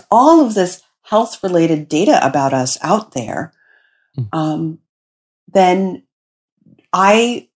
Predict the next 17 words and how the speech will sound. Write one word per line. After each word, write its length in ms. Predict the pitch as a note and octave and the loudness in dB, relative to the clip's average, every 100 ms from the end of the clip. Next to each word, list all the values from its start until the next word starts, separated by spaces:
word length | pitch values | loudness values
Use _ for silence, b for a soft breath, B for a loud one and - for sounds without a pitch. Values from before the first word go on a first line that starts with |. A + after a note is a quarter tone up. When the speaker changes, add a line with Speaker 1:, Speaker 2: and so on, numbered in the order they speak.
| - | -2
Speaker 1:
not 220 | G3 G3 | 2 4
only 220 | A#3+ D4 | 6 6
do 160 | G#3+ E3 | 4 2
I 140 | D#3 | 2
want 320 | E3+ E3+ - | 4 2 2
to 120 | - D#3+ | -2 0
know 320 | D#3 F3+ G3 | 2 2 2
what 320 | D3+ C#3+ D3 | 0 0 0
it 180 | C#3+ - | -2 -2
is, 400 | A3+ A3 B2 - | 0 0 -2 -4
but 140 | E3 | -6
I 100 | F3 | -4
want 260 | G3 A#3+ C4+ | -2 -4 -4
to 100 | C#4+ | -2
know 480 | G#3 F3 E3 E3+ F3 _ | 0 0 0 -2 -6 _
who 320 | - C4 B3+ - | 0 0 0 -2
else 540 | G3+ C#4+ A#3 - - | 0 0 0 -6 -8